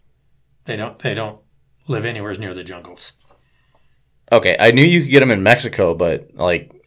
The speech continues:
Speaker 1: And
Speaker 2: the
Speaker 1: it's all
Speaker 2: hills.
Speaker 1: high,
Speaker 2: I, you
Speaker 1: high
Speaker 2: can get 'em in
Speaker 1: altitude.
Speaker 2: Arizona, too, can't you?
Speaker 1: Yeah, if you get drawn for a tag, but that's hard to do.
Speaker 2: Okay.
Speaker 1: But, but they're all, uh,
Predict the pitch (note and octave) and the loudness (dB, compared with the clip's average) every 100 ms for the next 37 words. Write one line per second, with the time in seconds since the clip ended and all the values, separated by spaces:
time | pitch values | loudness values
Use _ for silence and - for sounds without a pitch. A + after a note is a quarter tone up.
0 | - C#3+ - G2 - - - D3+ A2+ B2 | -2 0 2 6 6 6 4 2 2 2
1 | C#3+ F#3+ G#3 G3 C3 C#3+ A#2+ C3 A#2+ F2+ | 0 4 6 6 6 6 6 4 0 -2
2 | B2 F2+ G2 G2 C#3 C#3+ - _ - - | -4 -2 -4 -2 -6 -8 -20 _ -20 -10
3 | - D#3 D3 D#3+ D3+ C#3+ D3 C#3 A#2+ - | 2 4 4 4 -2 0 0 0 -2 -6
4 | D3 G2+ F#2+ A2 A2+ - B2+ G#2 G2 F#2+ | -6 -6 -10 -10 -8 -8 -10 -10 -10 -12
5 | - - - - - - - G#2 C3+ - | -14 -20 -20 -20 -20 -14 -6 0 0 0
6 | C#3+ C#3+ C3+ C#3 C3+ B2+ - _ _ _ | 0 2 6 6 6 2 -4 _ _ _
7 | - - B2 A2+ G#2 G2+ | -14 -4 -2 0 -2 -6